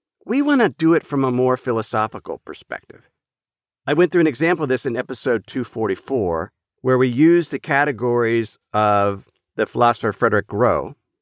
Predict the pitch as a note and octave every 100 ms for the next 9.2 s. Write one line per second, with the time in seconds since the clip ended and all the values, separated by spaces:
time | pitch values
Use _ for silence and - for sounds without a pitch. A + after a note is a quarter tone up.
0 | _ F2+ G#2 F#2 F#2 - D3+ C#3+ C3+ C3
1 | B2 A#2+ G#2 - A#2+ G2+ G#2 F#2 F#2 D3
2 | B2+ - B2 A#2 G#2+ - _ _ _ _
3 | B2 A#2 A#2 G#2 - - A#2+ G#2+ - D#2+
4 | G#2+ - _ _ _ _ _ _ _ _
5 | D3+ A3 G#3 - D3 D3+ C#3+ C#3 - -
6 | _ G#2 G#2 G#3 B3 - - D#3+ C3+ E3
7 | G3 E3 A#2+ A2+ A#2+ - _ _ _ _
8 | _ _ _ D3 - F3 D#3+ - D3+ G3+
9 | F#3 -